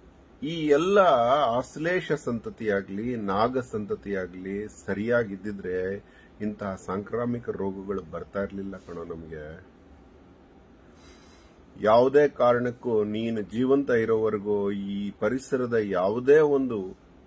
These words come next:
ಚಕ್ರಕ್ಕೆ ಹಾನಿ ಆಗದ ಹಾಗೆ ನಿನ್ನ ಕಣ್ಣು ಮುಂದೆ ಒಂಬೈನೂರು ಎಕರೆಯಲ್ಲಿ ನೋಡ್ಕೊ ನೀನು, ಅಷ್ಟೇ ಸಾಕು. ಯಾರು ಹುತ್ತ ಅಗಿಯೋಕ್ ಬಿಡ್ಬೇಡ, ಮರ ಕಡಿಯೋಕ್ ಬಿಡ್ಬೇಡ.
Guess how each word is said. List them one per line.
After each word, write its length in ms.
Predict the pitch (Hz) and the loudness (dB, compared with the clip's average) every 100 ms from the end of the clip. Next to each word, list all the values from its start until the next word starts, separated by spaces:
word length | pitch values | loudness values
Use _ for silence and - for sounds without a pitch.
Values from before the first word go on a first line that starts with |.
| - - _ _ - | -20 -20 _ _ -8
ಚಕ್ರಕ್ಕೆ 520 | 120 - - - - | -6 -4 -2 -2 -4
ಹಾನಿ 560 | 90 78 104 107 131 131 | -6 -6 -4 0 2 2
ಆಗದ 380 | 110 104 107 104 | 0 0 -2 -6
ಹಾಗೆ 380 | 95 98 95 98 | -4 -4 -2 -4
ನಿನ್ನ 240 | 98 98 | -4 -6
ಕಣ್ಣು 360 | - 101 113 110 | -4 -2 -2 -4
ಮುಂದೆ 600 | 107 101 98 95 - 104 | -4 -4 -6 -6 -6 -8
ಒಂಬೈನೂರು 540 | 107 123 127 117 98 | -4 -4 -4 -4 -6
ಎಕರೆಯಲ್ಲಿ 420 | 95 98 98 92 | -8 -6 -6 -6
ನೋಡ್ಕೊ 320 | 92 82 98 | -10 -10 -12
ನೀನು, 240 | 87 82 78 - - - - - - - - | -12 -12 -16 -20 -20 -20 -20 -20 -20 -20 -16
ಅಷ್ಟೇ 300 | 82 - - | -16 -6 -4
ಸಾಕು. 500 | 104 - 82 - - - - | -4 -6 -8 -10 -18 -18 -4
ಯಾರು 340 | 95 95 101 | 0 0 -2
ಹುತ್ತ 260 | 95 98 - | -6 -6 -2
ಅಗಿಯೋಕ್ 460 | 104 98 117 113 104 | 0 -2 -6 -8 -12
ಬಿಡ್ಬೇಡ, 280 | 104 104 113 - - - - - | -8 -6 -6 -8 -16 -20 -20 -12
ಮರ 240 | 90 87 87 | -8 -6 -8
ಕಡಿಯೋಕ್ 460 | - 95 98 95 | -8 -6 -6 -8
ಬಿಡ್ಬೇಡ. 220 | 78 78 | -16 -16